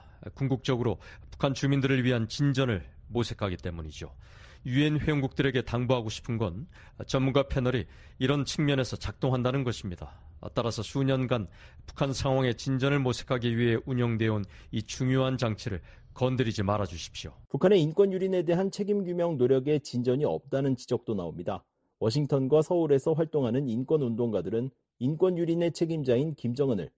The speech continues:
Speaker 2: 국제사법심판대에 세워야 한다고 주장하는데요. 현실성이 있다고 보십니까?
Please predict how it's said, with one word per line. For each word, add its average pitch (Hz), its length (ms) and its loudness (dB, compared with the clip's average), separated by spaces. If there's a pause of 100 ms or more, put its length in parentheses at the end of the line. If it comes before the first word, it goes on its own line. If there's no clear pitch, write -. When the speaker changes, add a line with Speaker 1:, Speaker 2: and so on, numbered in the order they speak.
(180)
Speaker 2:
국제사법심판대에 180 1400 0
세워야 190 360 2
한다고 127 360 0
주장하는데요. 95 680 -2 (440)
현실성이 185 540 0
있다고 117 300 2
보십니까? 92 480 -8